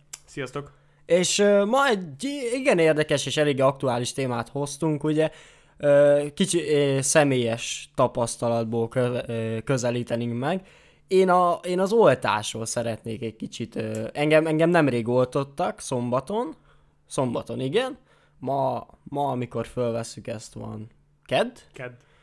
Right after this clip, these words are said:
Speaker 2: Tehát egy
Speaker 1: Határozottan
Speaker 2: pár
Speaker 1: kedd.
Speaker 2: napja oltottak. És hát az most tök mindegy, hogy mivel, szerintem az nem lényeg. És elég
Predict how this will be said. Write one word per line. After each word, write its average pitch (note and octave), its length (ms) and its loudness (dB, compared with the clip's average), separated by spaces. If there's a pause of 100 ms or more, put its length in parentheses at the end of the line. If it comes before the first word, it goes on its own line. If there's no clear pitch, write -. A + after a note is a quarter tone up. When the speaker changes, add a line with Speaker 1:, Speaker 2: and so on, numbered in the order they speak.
(180)
Speaker 2:
Tehát D3 200 -2
egy C3+ 60 0
Speaker 1:
Határozottan A#2+ 520 -6
Speaker 2:
pár A#2 240 2
Speaker 1:
kedd. A#2 80 -4
Speaker 2:
napja B2 380 0
oltottak. C#3+ 680 0 (760)
És D3 580 0
hát B3 160 -6
az G3+ 100 -2
most F3+ 180 -2
tök F3 140 0
mindegy, C3+ 380 -2
hogy A2+ 180 -4
mivel, E3+ 460 -2
szerintem A#2+ 440 -6
az A2 120 -8
nem A#3 220 -4
lényeg. G#3 440 -2 (460)
És A3 440 0 (160)
elég B3+ 320 10